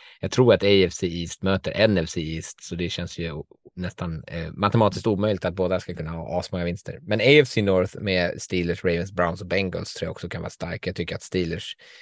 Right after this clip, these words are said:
eh, ser pigga, jag tycker att, ehm, ah,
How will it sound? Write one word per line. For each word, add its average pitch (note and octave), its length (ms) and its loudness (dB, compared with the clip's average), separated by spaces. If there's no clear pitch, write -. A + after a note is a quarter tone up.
eh, D2 420 2
ser E2 240 4
pigga, F2+ 380 4
jag F2+ 140 4
tycker F2 300 -2
att, - 240 -12
ehm, E2 720 -2
ah, A2+ 200 6